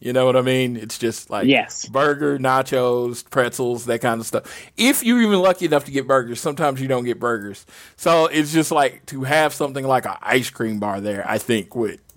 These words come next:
Speaker 1: do well at a convention, especially 'cause it's so hot. It's so hot.
Speaker 2: Especially
Speaker 1: E-, even with air conditionings and in buildings, people all up on you at, at <laughs> those things. They are,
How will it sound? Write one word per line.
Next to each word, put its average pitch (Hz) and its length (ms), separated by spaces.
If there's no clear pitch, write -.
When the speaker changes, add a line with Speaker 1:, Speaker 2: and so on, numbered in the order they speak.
Speaker 1:
do 127 120
well 107 460
at 101 100
a 101 60
convention, 98 480
especially 165 520
'cause 127 220
it's - 180
so 131 240
hot. 117 420
It's 127 280
so 139 340
hot. 113 260
Speaker 2:
Especially 104 320
Speaker 1:
E-, 185 360
even 202 260
with 196 180
air 170 220
conditionings 170 760
and 139 140
in 160 160
buildings, 170 560
people 202 240
all 185 240
up 180 160
on 170 220
you 90 140
at, 127 280
at 135 400
<laughs> - 40
those 190 240
things. 127 420
They 147 160
are, 117 200